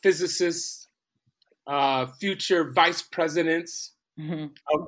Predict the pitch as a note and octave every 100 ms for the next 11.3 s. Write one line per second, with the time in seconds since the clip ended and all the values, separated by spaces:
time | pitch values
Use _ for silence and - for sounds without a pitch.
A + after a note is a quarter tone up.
0 | E3 D#3 D#3+ E3 F#3 D3+ C#3 - D#3+ E3+
1 | F3 E3 E3+ E3 E3+ C#3 - D#3+ D#3 D#3
2 | D#3+ D3 C3 B2+ _ _ _ _ _ _
3 | _ _ C3 E3+ D#3 D3 C3 D3+ C3+ B2+
4 | B2 G#2+ - _ _ _ _ _ _ _
5 | _ - B2+ C3 B2+ A#2+ A#2+ A#2 - -
6 | D3 D#3 C3+ D#3+ D#3 D#3+ C#3+ C3+ B2+ B2+
7 | B2 B2+ - C3 A#2+ A#2+ C#3 B2 A#2 A#2
8 | A#2+ A#2 - A#2 A2+ A2+ B2+ A2+ G#2 _
9 | _ _ _ _ C#3+ C#3+ A#2+ C3 B2+ D3+
10 | E3+ F3 E3+ D#3+ D3+ D#3 D3+ C#3+ C3 C3+
11 | - C3+ A2